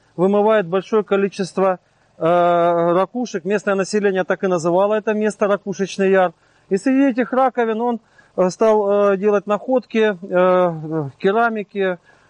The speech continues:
а, орудия труда из камня. И, а, сделал правильный вывод, что это поселение, поселение очень древнее. Вот. Но потом его исследовала уже Татьяна Дмитриевна Белановская.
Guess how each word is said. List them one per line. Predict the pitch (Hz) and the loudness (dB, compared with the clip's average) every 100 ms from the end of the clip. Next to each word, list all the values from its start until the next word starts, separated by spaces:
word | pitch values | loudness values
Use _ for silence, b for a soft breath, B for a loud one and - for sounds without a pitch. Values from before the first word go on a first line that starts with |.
| _ | _
а, | 156 160 160 151 143 131 | 0 2 2 -2 -8 -6
орудия | 165 180 196 185 | -2 0 0 -2
труда | 175 180 175 175 | -2 -2 2 0
из | 180 | -2
камня. | - 233 226 208 196 b b b b | 0 0 2 -2 -4 b b b b
И, | 208 240 | -2 2
а, | 254 214 208 208 | 2 2 0 0
сделал | 226 262 | 0 -2
правильный | 214 240 247 226 202 | -2 -2 -2 -2 -4
вывод, | 202 233 214 | -2 0 0
что | - 202 | 2 0
это | 185 | 0
поселение, | 185 185 - 190 226 208 170 | -2 -4 -2 0 2 2 0
поселение | 170 - 196 196 180 | -2 -2 0 2 0
очень | 180 180 | 0 -2
древнее. | 165 208 220 196 185 - b b b - | 0 0 0 0 -2 -4 b b b -2
Вот. | 165 180 | 2 2
Но | 208 | 0
потом | 226 240 277 | -2 -2 -2
его | 233 220 226 185 196 | -2 2 0 0 -12
исследовала | 185 - 233 208 196 | -12 -4 0 2 2
уже | 185 175 | 0 -2
Татьяна | 180 175 208 185 | -4 0 0 0
Дмитриевна | 180 180 185 180 175 _ b b b | -2 0 0 0 -2 _ b b b
Белановская. | 151 180 196 185 139 - 135 | 0 2 2 0 -4 -2 -4